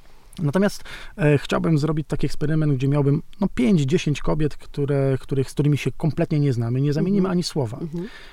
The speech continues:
Speaker 1: Ani ja nie będę mówił, co będę chciał robić, ani one, kim są i co robią z włosami. I ja na podstawie tylko i wyłącznie diagnozy struktury włosów, ilości,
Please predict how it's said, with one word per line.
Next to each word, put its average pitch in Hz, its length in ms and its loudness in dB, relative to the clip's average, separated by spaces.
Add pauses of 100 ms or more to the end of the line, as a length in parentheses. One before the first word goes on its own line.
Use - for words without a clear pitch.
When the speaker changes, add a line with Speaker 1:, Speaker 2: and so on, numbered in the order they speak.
Speaker 1:
Ani 165 480 2 (100)
ja 165 140 0
nie 160 120 2
będę 143 240 0
mówił, 135 280 0
co - 140 -4
będę 131 180 0
chciał 135 200 -2
robić, 190 260 -4
ani 143 220 0
one, 160 260 2
kim 156 200 0
są 160 380 -2
i 143 80 -6
co 160 180 -2
robią 123 280 0
z 107 60 -6
włosami. 123 460 -4 (340)
I 143 40 -2
ja 170 100 0
na 190 100 0
podstawie 165 400 -6 (160)
tylko 185 300 0
i 151 60 2
wyłącznie 143 380 -2
diagnozy 131 720 0 (320)
struktury 160 580 -4
włosów, 135 720 -6 (280)
ilości, 127 720 -4